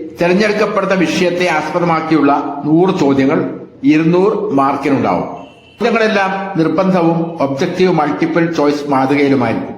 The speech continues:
ശരിയുത്തരത്തിന് രണ്ട് മാർക്ക് വീതം ലഭിക്കും. നെഗറ്റീവ് മാർക്ക് ഇല്ല എന്നുള്ളതാണ് ഇതിന്റെ ഒരു സവിശേഷത എന്ന് പറയുന്നത്. അപ്പോൾ യു ജി സി നെറ്റ് എക്സാമിന്റെ പാറ്റേണും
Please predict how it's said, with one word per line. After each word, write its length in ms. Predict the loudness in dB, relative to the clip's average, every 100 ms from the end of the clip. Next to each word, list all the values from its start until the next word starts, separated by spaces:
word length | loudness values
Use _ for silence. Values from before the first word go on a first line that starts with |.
| -18 -20 _ -8 -2
ശരിയുത്തരത്തിന് 880 | 2 2 2 0 0 0 -2 -4 -4
രണ്ട് 300 | -2 -2 0
മാർക്ക് 340 | 0 0 0 0
വീതം 260 | 0 0
ലഭിക്കും. 500 | 0 -4 -8 -10 -12 -20 -20 -20 -20 -20 -4
നെഗറ്റീവ് 480 | -2 -2 -2 2 2
മാർക്ക് 320 | 2 0 0
ഇല്ല 260 | 0 2 0
എന്നുള്ളതാണ് 680 | 0 0 0 0 -2 -6
ഇതിന്റെ 480 | -6 -2 -2 -2 -4
ഒരു 360 | 0 0 0 -6 -6
സവിശേഷത 540 | -6 -2 -2 0 0
എന്ന് 220 | 2 0
പറയുന്നത്. 440 | 0 -2 -4 -8 -14 -20 -20 -20 _ _ _ _ -6
അപ്പോൾ 360 | 0 0 0 -2 _ _ -8 -2
യു 120 | 0
ജി 140 | 0
സി 160 | 0 0
നെറ്റ് 280 | 0 -2 -4
എക്സാമിന്റെ 460 | -4 -4 -2 -2
പാറ്റേണും 640 | 0 0 0 0 -2 -2